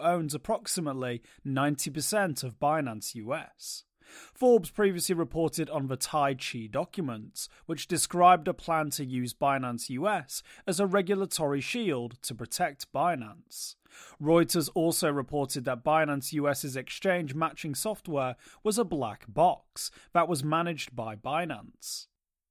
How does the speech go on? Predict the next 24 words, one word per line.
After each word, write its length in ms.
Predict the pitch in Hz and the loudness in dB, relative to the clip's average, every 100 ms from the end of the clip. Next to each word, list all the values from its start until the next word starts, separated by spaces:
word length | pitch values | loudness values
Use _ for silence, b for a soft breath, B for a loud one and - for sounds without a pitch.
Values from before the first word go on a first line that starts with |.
| _ - | _ -4
A 100 | 160 | 0
separate 560 | - 170 160 170 151 135 | 4 4 4 2 0 2
document 580 | 156 - 147 147 143 147 | 0 0 0 0 0 -2
apparently 500 | - 175 165 156 139 | -2 0 2 0 -2
revealed 640 | 135 127 196 202 135 117 | -2 0 0 0 0 -2
that 180 | 143 131 | -4 2
Binance 540 | 170 226 214 185 - | 2 2 0 -4 -2
U 160 | 135 131 | -2 0
S's 340 | 123 131 113 | -2 -4 -6
Silvergate 720 | - 156 127 127 123 117 - | -4 -4 -4 -6 -6 -8 -10
accounts 640 | 123 226 233 160 135 - - b | -8 -2 -2 -2 -6 -10 -10 b
were 140 | 143 | -6
controlled 760 | - 123 120 - 196 185 120 117 | -4 -4 -6 -2 0 0 -2 -8
by 180 | 107 101 | -10 -6
Binance. 840 | 139 170 165 110 - - - - _ _ B B B | -2 -2 -2 -10 -16 -10 -8 -8 _ _ B B B
Coley 400 | 180 185 180 175 | 10 10 10 6
left 320 | 175 165 139 | 4 4 2
Binance 540 | 147 160 156 151 - | 6 6 4 0 -2
U 120 | 147 147 | 2 2
S 220 | 143 - | 2 -2
in 140 | 143 151 | -8 -4
April 400 | 143 131 139 123 | -4 -4 -6 -8
twenty 340 | - 120 - - | -6 -6 -8 -10
twenty-one 680 | 117 107 - 113 180 156 | -10 -8 -8 -2 0 0